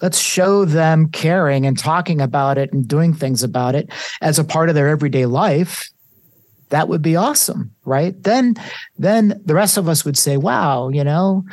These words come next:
uh, those everyday people that I'm watching on T V are doing little things. To, you know, they're picking some litter up off their beach, or they're cleaning up a park, and it's a part of the storyline." It's not, this episode is about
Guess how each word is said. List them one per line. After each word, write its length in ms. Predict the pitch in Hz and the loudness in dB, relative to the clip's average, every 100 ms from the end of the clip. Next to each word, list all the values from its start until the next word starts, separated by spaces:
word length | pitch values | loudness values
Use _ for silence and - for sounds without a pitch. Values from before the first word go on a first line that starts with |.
| - - - - | -14 -14 -14 -4
uh, 580 | 147 143 - - - - | -2 0 -2 -2 -4 -2
those 260 | 160 185 | 0 2
everyday 380 | 185 190 190 185 | 2 0 0 0
people 380 | 185 208 165 156 | 0 -4 -2 -2
that 120 | 147 | 0
I'm 140 | 151 156 | 0 2
watching 360 | 175 - 165 | 0 0 2
on 160 | 151 143 | 2 0
T 220 | - 147 | 0 0
V 400 | 170 175 151 139 | 0 0 0 0
are 240 | 139 139 | 0 0
doing 280 | 135 151 147 | 2 2 2
little 220 | 143 156 | 2 -2
things. 640 | 131 - 151 143 139 131 - | -2 -2 0 2 0 0 -2
To, 200 | 131 127 | -2 0
you 100 | 143 | 0
know, 120 | 135 | 2
they're 100 | 131 | 0
picking 300 | 127 156 160 | 0 0 0
some 180 | - 143 | 2 0
litter 220 | 143 143 | 0 0
up 160 | 139 147 | 0 0
off 220 | 139 127 | -2 0
their 120 | 139 | -2
beach, 340 | 120 165 127 131 | 0 0 0 0
or 60 | |
they're 100 | 127 | -2
cleaning 360 | 123 151 147 139 | -2 0 2 2
up 100 | 135 | -2
a 60 | |
park, 500 | 131 - 156 143 107 | -4 -2 0 0 0
and 260 | 135 127 123 - - - | -2 -2 -2 -8 -10 -4
it's 160 | 156 | -2
a 60 | 165 | -2
part 260 | 160 170 156 | 0 0 2
of 40 | |
the 60 | 139 | 2
storyline." 840 | - 185 208 143 120 117 117 120 | 0 2 2 2 0 -4 -4 -4
It's 200 | 131 - | -2 0
not, 300 | 147 143 - - - | 0 0 -2 -10 -4
this 220 | 170 - | -2 0
episode 600 | 185 185 147 139 131 139 | 0 0 0 2 0 0
is 140 | 127 | -2
about 460 | 135 143 143 147 | -2 0 0 0